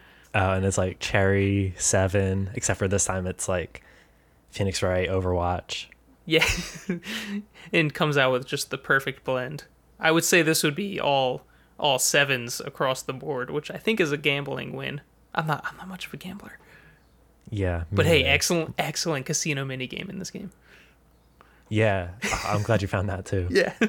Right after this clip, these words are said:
Speaker 1: Yeah,
Speaker 2: Yeah,
Speaker 1: I,
Speaker 2: there's
Speaker 1: I
Speaker 2: my gambling expertise.
Speaker 1: <laughs> Yeah, I thought it was, um, really unique how they gave the players tools to express themselves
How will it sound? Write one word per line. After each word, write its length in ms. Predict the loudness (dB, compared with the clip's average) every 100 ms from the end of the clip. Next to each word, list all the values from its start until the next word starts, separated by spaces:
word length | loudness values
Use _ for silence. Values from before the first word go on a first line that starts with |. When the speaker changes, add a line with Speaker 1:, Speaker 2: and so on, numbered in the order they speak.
| 0 0 0 -4 -10 _ _ -20 -10
Speaker 1:
Yeah, 200 | -4 0 4 6 6
Speaker 2:
Yeah, 60 | 4
Speaker 1:
I, 20 |
Speaker 2:
there's 180 | 4 4 4
Speaker 1:
I 0 |
Speaker 2:
my 120 | 2
gambling 460 | 0 -2 -2 -6
expertise. 560 | -6 -6 -6 -6 -8 -12 _ _ _ _ _
Speaker 1:
<laughs> 60 | 4 4 6 2 0 -8 _ -20 _ _ _ _ -20 -20 -20 -12 0
Yeah, 260 | 2 4
I 120 | 4 4
thought 180 | 4
it 60 | 4
was, 180 | 2 2
um, 400 | 2 0 -4 -8 -16 -20 _ 0
really 280 | 2 4
unique 320 | 4 4 2 0
how 200 | 0 2
they 360 | 0 0 -2 -6 _ _ -2
gave 340 | 2 2 0
the 100 | -2
players 600 | -4 0 0 2 0 -4
tools 440 | -6 -2 2 2 0
to 180 | 0 0
express 400 | 0 0 0 0
themselves 640 | 0 2 2 2 0 -4